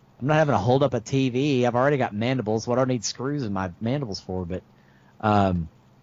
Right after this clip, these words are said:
I almost wish there was an omake of, of the bad guys, like, designing their evil, like, devices. <laughs> That will go, uh, "Insect guy, you'll get a giant beetle with some screws in it because reasons." You know,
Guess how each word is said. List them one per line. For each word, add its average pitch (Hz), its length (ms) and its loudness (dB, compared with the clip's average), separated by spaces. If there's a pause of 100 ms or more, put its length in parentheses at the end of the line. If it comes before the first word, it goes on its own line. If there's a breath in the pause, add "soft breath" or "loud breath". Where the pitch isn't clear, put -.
I - 60 2
almost 175 240 4
wish 165 160 2
there 139 120 6
was 117 120 2
an 117 80 0
omake 110 600 0
of, 101 200 -2 (160)
of 113 160 -2
the 110 80 -2
bad 104 260 0
guys, 95 400 -2
like, 98 220 -4
designing 110 500 0
their 101 160 -2
evil, 98 440 -2
like, 98 220 -4
devices. 95 680 -2 (340 soft breath)
<laughs> - 260 -20
That - 1080 0
will 139 260 -4
go, 120 380 -4 (360 loud breath)
uh, 135 300 2
"Insect - 480 -4
guy, 170 520 2
you'll 185 280 2
get 170 260 -4
a 135 60 -4
giant 143 420 0
beetle 120 320 -4
with 131 220 -6
some 175 180 2
screws 190 400 2
in 120 140 4
it 101 200 -2
because 139 680 2
reasons." 101 680 -8 (680 loud breath)
You 113 140 -10
know, 107 60 -16